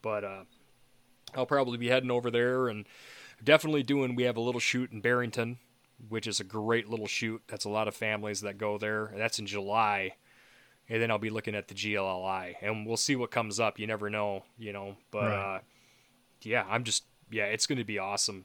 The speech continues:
Speaker 1: And, uh, you know, Bub and Caroline were telling me how much they miss me, and I haven't, man, they're like my second parents. I haven't seen them in forever. You know, there's just so many people I haven't seen or hugged or anything in so long. So it'll be,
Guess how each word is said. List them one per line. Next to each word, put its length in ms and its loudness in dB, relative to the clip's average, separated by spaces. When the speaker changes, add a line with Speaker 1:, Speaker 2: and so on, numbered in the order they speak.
Speaker 1:
And, 360 -6
uh, 220 -4
you 80 -2
know, 100 6
Bub 280 8
and 80 -4
Caroline 420 4
were 80 0
telling 260 0
me 120 -4
how 100 -2
much 220 -2
they 100 -2
miss 260 -2
me, 480 -4
and 300 -8
I 200 -2
haven't, 260 -4
man, 240 0
they're 120 0
like 160 -2
my 220 -10
second 360 -4
parents. 420 -4
I 120 0
haven't 160 -4
seen 220 -2
them 140 -6
in 80 -12
forever. 600 -4
You 100 -12
know, 100 -2
there's 180 0
just 180 6
so 120 2
many 200 -4
people 320 -6
I 80 -10
haven't 260 -2
seen 340 -6
or 100 -10
hugged 380 -2
or 220 -10
anything 340 -2
in 100 -8
so 200 0
long. 460 -4
So 460 -12
it'll 160 -4
be, 400 -8